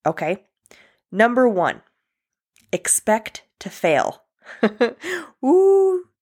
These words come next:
ooh, that's a hard number one, huh? Failure, though, like success, it exists only in the ways we define it. To me, failure is falling and not getting back up.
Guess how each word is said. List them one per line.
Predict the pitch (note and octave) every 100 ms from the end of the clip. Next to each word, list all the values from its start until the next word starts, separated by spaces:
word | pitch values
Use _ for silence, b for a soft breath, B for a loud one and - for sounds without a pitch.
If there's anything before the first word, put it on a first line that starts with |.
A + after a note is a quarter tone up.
| -
ooh, | A#3 D4 D4
that's | G3 G3
a |
hard | E3 G3
number | G#3 F#3+
one, | E3+ F3
huh? | E3+ E3 A3
Failure, | - B3+ F4+ E4 F#3
though, | D#3 F3
like | F#3+ G3
success, | - G#3 - C#3+ A#3 - B B -
it |
exists | A#3+ A#3 B3 C#4 -
only | A3+ A#3+ D4 C#4
in | A#3
the |
ways | F#3 F3+ F3+
we | F#3
define | A3+ A#3 D#4+ A3+
it. | - _ _ _ _ _ _
To | -
me, | A3+ F#4+
failure | - F#3 F#3 F3+
is | E3 E3
falling | - E3 E3 F#3+
and | G3
not | D3+ C#3
getting | B2 C#3
back | - C#3 -
up. | -